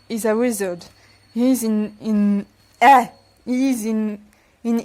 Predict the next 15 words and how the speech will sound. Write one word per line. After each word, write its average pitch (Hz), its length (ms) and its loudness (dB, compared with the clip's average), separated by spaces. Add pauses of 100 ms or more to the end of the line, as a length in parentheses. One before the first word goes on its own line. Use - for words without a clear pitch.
his 220 260 -4
second 254 720 -6
year 240 420 0 (360)
at 202 340 -2
Hogwarts 226 400 -4
School - 520 -8
of 190 340 -4
Witchcraft 240 800 -8
and 196 200 -10
Wizardry. 214 520 -10 (960)
The 208 200 -10
s-, - 300 -8 (300)
the 214 300 -4
three 277 600 -8
friends, 226 720 -8